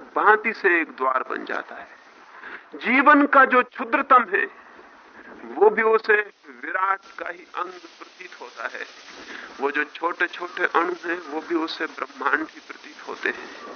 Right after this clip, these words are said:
वो जो छोटा सा फूल खिल जाता है, ये जो कोयल कहीं बोल रही अनजान, ये सब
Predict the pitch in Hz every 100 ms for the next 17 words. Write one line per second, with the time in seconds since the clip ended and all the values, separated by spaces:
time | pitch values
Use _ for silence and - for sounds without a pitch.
0 | - - - - - 135 139 143 - -
1 | 156 165 160 160 156 - 170 165 - 143
2 | 139 127 - - - - - - - -
3 | - - - - 131 139 135 - 151 170
4 | 165 160 156 147 147 147 139 151 139 139
5 | 139 - 131 135 123 131 - - - -
6 | - - - - - - - 131 151 -
7 | - 165 175